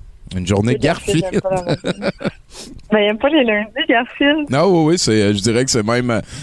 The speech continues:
Speaker 1: probablement le seul aspect de sa personnalité.
Speaker 2: Pis les lasagnes.
Speaker 1: Ouais, <laughs> effectivement. Puis il aime la lasagne. <laughs>
Speaker 2: C'est parler de lasagne, ça, voilà. <laughs> Non, j'ai vraiment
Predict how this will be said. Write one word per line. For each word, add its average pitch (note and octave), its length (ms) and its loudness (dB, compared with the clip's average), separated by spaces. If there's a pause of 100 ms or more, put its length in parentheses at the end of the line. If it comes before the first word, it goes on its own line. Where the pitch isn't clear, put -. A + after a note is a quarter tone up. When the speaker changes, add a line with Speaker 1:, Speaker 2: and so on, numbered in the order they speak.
(260)
Speaker 1:
probablement A#2+ 680 2
le A2 200 4
seul B2 360 2
aspect A2+ 360 2
de - 60 -8
sa G#2 140 0
personnalité. G2+ 920 0 (1400)
Speaker 2:
Pis G#3 100 0
les C4 140 2
lasagnes. F4+ 640 2 (100)
Speaker 1:
Ouais, C3+ 220 2 (160)
<laughs> A3+ 220 -2
effectivement. B2 580 0 (100)
Puis - 100 -2
il G2 40 4
aime G#2+ 140 2
la F#2+ 120 2
lasagne. C#3 640 -4 (1120)
<laughs> A3 220 -8
Speaker 2:
C'est G#3+ 140 -2
parler G#3+ 260 2
de A#3+ 60 -12
lasagne, D4 540 2 (200)
ça, C#4+ 280 2
voilà. C#4+ 480 2 (600)
<laughs> D#4+ 80 4 (1300)
Non, C4+ 160 4
j'ai C#4+ 100 -2
vraiment C4+ 200 2